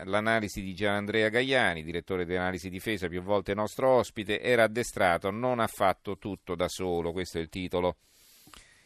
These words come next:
Il Secolo diciannove, Francia, terrorista isis, assalta supermercato e così via, poi anche gli altri giornali. Allora, eh, altre notizie invece, eh, La Verità e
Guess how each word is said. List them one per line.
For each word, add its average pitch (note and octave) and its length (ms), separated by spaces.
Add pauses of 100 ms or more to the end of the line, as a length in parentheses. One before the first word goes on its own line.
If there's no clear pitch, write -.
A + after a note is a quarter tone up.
(100)
Il G#2 120
Secolo C3 300
diciannove, B2 560
Francia, G#2+ 380
terrorista G2 460
isis, G2+ 400
assalta F2+ 500
supermercato G2 1160
e G2+ 140
così D#2+ 300
via, D2+ 260
poi D#2+ 360
anche E2 440
gli F2 140
altri E2+ 500
giornali. C#2+ 920 (180)
Allora, D2+ 640 (760)
eh, G2+ 440 (220)
altre C3+ 380
notizie A2 500
invece, F#2 800
eh, F2+ 460
La B2 260
Verità A2+ 580
e A2 380